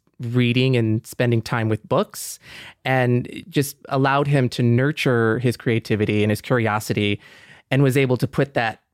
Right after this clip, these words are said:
pen to paper, create an entire universe that we're talking about all these years later,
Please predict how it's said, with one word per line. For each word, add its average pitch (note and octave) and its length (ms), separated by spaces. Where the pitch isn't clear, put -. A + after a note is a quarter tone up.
pen C3 300
to C3 80
paper, A2 720
create C3+ 260
an A#2+ 120
entire D#3 440
universe C#3+ 560
that - 120
we're B2 100
talking D#3+ 360
about A2 280
all F#3 360
these F#3+ 280
years D#3 320
later, D3 480